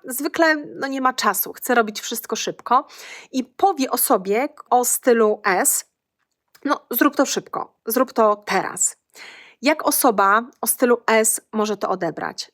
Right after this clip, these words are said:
No właśnie jako silną presję, jako niedawanie przestrzeni w ogóle na oddech, na pomyślenie, jako też brak, em, zaufania do jej, e, kompetencji, do tego, że ona może potrzebować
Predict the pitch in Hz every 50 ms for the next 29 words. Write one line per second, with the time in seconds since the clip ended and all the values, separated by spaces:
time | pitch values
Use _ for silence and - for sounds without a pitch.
0 | _ - 262 269 294 285 - - 294 277 277 269 269 - - 269 269 262 262 262
1 | 262 - - - - - - - - _ _ _ _ _ _ - - - - 269
2 | 262 254 240 247 - 220 196 180 - - - - - - - - 220 - _ -
3 | - _ - 214 226 233 233 233 - 262 254 254 254 240 - 233 247 247 226 247
4 | 240 262 277 294 285 - - - 277 247 - - - - 269 269 262 262 254 233
5 | 240 226 247 254 254 247 247 240 240 240 240 233 233 233 233 - - 214 208 196
6 | 170 - 160 151 - - - - - - 226 233 233 240 240 - 262 254 262 254
7 | - - - 220 196 175 170 170 160 175 - - - - - - - _ - 226
8 | 254 254 330 311 - 302 285 262 247 226 269 262 285 294 285 - - - - -
9 | - 262 262 262 262 262 269 269 262 262 - - - - 262 - 269 - - 302
10 | 311 294 240 190 170 175 185 202 220 - - 226 196 214 240 240 220 226 220 220
11 | 226 220 220 220 220 - 208 208 208 202 202 202 202 202 - 262 277 - 302 294
12 | 285 247 196 175 - - - 185 175 - - - 214 233 233 269 240 247 247 240
13 | 269 - - 262 262 262 240 226 226 220 214 226 240 226 226 220 220 - - 220
14 | 196 185 185 185 185 185 208 208 -